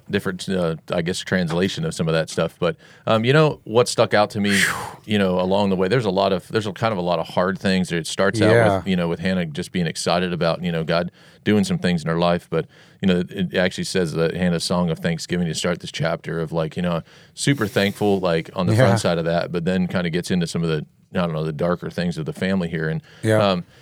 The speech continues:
Speaker 1: you know, I, I was, I was intrigued by this line. There's a line in verse thirty-five. It says, "But I will raise up for myself a faithful priest who will do
Speaker 2: Yeah.
Speaker 1: according to what is in my heart and in my soul, and I will build him an enduring house, and he will walk before my anointed always."
Speaker 2: Mm-hmm.
Speaker 1: You know, I,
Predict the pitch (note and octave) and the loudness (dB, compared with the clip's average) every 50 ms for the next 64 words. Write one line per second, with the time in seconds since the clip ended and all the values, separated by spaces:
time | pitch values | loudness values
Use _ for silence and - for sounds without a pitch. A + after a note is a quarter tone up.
0 | - - C#3 C#3+ C#3+ C3+ C3 B2 - B2 A#2+ A#2 A#2+ A2 - - - - A#2+ A#2+ | -8 -2 2 4 4 4 4 4 2 2 2 2 2 -2 -4 -8 -4 0 2 2
1 | C3+ B2 B2+ B2+ A#2 - - D3 D3+ D#3+ D3+ B2 B2 A2 G#2 G#2 F#2+ - G2+ G2+ | 2 2 -2 -4 -6 -4 -2 0 0 0 4 6 6 6 6 4 0 0 2 2
2 | G#2 G#2 G2 F#2+ F#2+ F2+ F#2 G2 G2+ A2+ B2 B2+ A#2+ F#2 G#2+ G#2 - - A2+ G2+ | 2 2 2 0 0 0 0 0 2 2 2 0 0 0 0 0 0 0 2 2
3 | G2 F#2+ - - F2+ F2 F2 E2+ E2+ - G2 F2 D#2 - - G2 A#2 C3+ C3+ A2 | 2 0 0 0 2 2 2 0 -2 -4 -6 -4 -2 0 2 2 4 4 2 2
4 | F#2 G2 G2 A2 G#2 - A#2+ A2 - - G#2 G2 F#2 F2+ - - G2 F#2 E2+ - | 2 0 0 -2 0 0 0 0 0 -2 0 0 0 0 0 0 0 0 0 -2
5 | D#2+ E2 - - - F#2+ G2+ F#2+ - - G#2 F#2+ - - - E2 D2+ - - - | -8 -12 -8 -4 -2 0 0 -2 -2 -2 -2 -2 -2 -4 -4 -4 -4 -6 -4 -2
6 | F#2 F2+ F#2+ F2+ G2 G#2 G#2 G2+ G2+ - F#2 - - - A2+ A2+ A2 G#2+ G#2 - | 0 0 2 4 4 4 4 2 0 -4 -8 -8 -4 0 0 2 2 0 -2 -2
7 | - F2+ F2 F#2+ G2 F#2 - F#2+ E2 F2+ F2+ F2 E2+ D#2+ D2+ - F2+ E2+ F2 - | -2 0 2 2 2 2 0 -4 -4 -2 -2 0 -2 -2 -2 -2 -2 -2 -2 -4
8 | - - - - - _ _ - F2 F2+ F2 E2+ E2 D#2+ - - - E2+ E2+ E2+ | -6 -14 -20 -20 -20 _ _ -2 0 0 0 0 0 -2 -4 -4 -2 -2 0 0
9 | D#2+ - - _ - - _ _ - F2 F2+ F2+ F2 E2 F2+ F#2 F2+ F2+ F#2+ F2+ | -2 -4 -6 _ -20 -20 _ _ -2 0 2 2 2 2 2 2 2 2 2 0
10 | F2 E2 E2 D#2+ F2 F2 F2 F2 F2 E2 D#2 F2 E2 D#2+ E2 - - F2 F2 E2 | 2 0 0 -2 0 0 0 0 -2 -2 -2 -2 -2 -2 -4 -4 -4 -2 -2 0
11 | D#2+ E2+ E2 E2 F2 F2 - F2 F2 - - F2 E2 D#2+ D#2+ D#2 D#2+ D#2+ D#2+ D#2+ | 0 0 0 -2 -2 -2 -6 -10 -10 -6 -4 -2 -2 -2 -2 -2 -2 -2 -2 -4
12 | E2 - - D#2 D#2 D#2+ D#2+ D#2+ D#2+ D#2 - - _ - G2+ G2+ F#2 G2 G2+ G2 | -6 -6 -6 -6 -4 -4 -2 -2 -4 -4 -6 -10 _ -4 -4 -2 0 0 0 0
13 | F#2 A2 G#2+ A2 G#2 G#2 | 2 2 4 6 6 6